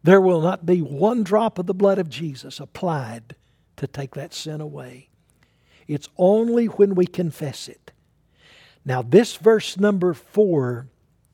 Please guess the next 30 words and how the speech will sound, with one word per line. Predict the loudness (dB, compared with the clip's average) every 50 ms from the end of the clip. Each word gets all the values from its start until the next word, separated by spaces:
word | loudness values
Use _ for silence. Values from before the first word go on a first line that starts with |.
| _ _ _ _ _ -14 -12
is | -12 -12 -12
a | -14
powerful | -16 -10 -6 -4 -2 -2 -2 -2 -4 -4
verse. | -2 -2 -2 -2 -4 -8 -16 -20 _ _ _ _ _ _
Listen | -2 0 2 4 4 2 2 -2 -2 0 0 0 0
to | 0 -2 -2
David's | 0 2 4 4 4 4 2 0 -2 -2 -8 -16
cry | -16 -10 -6 -4 -4 -2 -2 -4 -4 -6 -8
to | -10 -6
God. | -4 -2 -2 -2 -4 -8 -12 -14 -18 -20 _ _ _ _ _ _ _ _ -20 -20 -20 -4 0
"I | 2 2 2
acknowledge | 0 -2 0 2 4 4 4 4 2 0 0 0
my | 2 2 2
transgression, | 0 -2 -4 -2 -2 -2 -2 -4 -6 0 2 2 2 2 -2 -4 -4 -4 -4
Father. | -2 -2 0 2 4 4 2 2 0 -6 -20 -20 -20 _ _ 0
God, | 2 2 4 2 2 0
my | 0 -2 -2 -2 -4
sin | -4 -8 -8 -2 2 2 4 4
is | 4 2 2
always | 2 2 2 2 2 2 2 0 0 2
before | 2 2 2 2 -2 -4 -2
me. | 0 2 0 0 -2 -6 -16 -20 -20 -20 -16 -2
Against | 0 0 0 0 0 0 0 0 0 -2 -6 -12 -14 -12
you | -2 4 6 6 6 6 4 2 2 0 0 -4 -6 -10 -18 _ -20 -20 _ -2
and | 0 2 2 2 0 0
you | 2 6 6 6 6 6 2 0 _
only | 4 4 4 4 2 2 2 2 0 0
have | 0 0 -2 0 2
I | 2 0 0 -2
sinned | -4 -6 -4 -2 0 2 2 2 2 0 -2